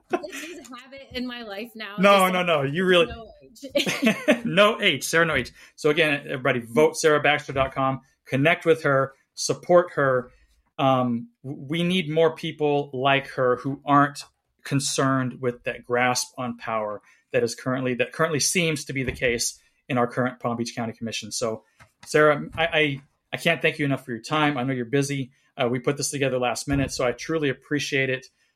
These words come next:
Speaker 2: Um, I wish you the best of luck, and, uh, I will be doing my part to hopefully help you get through the finish line in victory.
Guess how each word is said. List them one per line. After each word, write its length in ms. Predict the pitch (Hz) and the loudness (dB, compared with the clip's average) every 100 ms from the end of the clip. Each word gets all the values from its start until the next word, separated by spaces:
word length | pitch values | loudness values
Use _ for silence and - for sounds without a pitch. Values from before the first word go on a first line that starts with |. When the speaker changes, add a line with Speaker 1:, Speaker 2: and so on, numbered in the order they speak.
| - | -8
Speaker 2:
Um, 480 | 127 120 117 117 120 | -2 0 0 -4 -2
I 80 | 127 | 2
wish 220 | 135 143 | 2 2
you 60 | 151 | -2
the 60 | 123 | -2
best 280 | 135 - | -2 -2
of 80 | 123 | -4
luck, 260 | 131 147 147 151 | 0 0 -2 -6
and, 340 | 123 123 120 | -4 -2 -2
uh, 40 | 120 | -2
I 80 | 120 | 0
will 80 | 127 | -2
be 100 | 127 | -2
doing 180 | 131 127 | -4 -4
my 120 | 127 | -4
part 480 | - 127 120 117 - _ _ _ - | -2 -2 -2 -4 -14 _ _ _ -8
to 360 | 135 123 127 - | -4 -4 -4 0
hopefully 400 | 135 143 131 123 | 2 2 -2 0
help 220 | 131 127 | 0 0
you 80 | 123 | -2
get 200 | 127 - | -4 -4
through 100 | 123 | -6
the 60 | |
finish 260 | 117 123 - | -4 -4 -4
line 140 | 117 110 | -8 -10
in 60 | |
victory. 340 | 107 101 117 | -14 -14 -18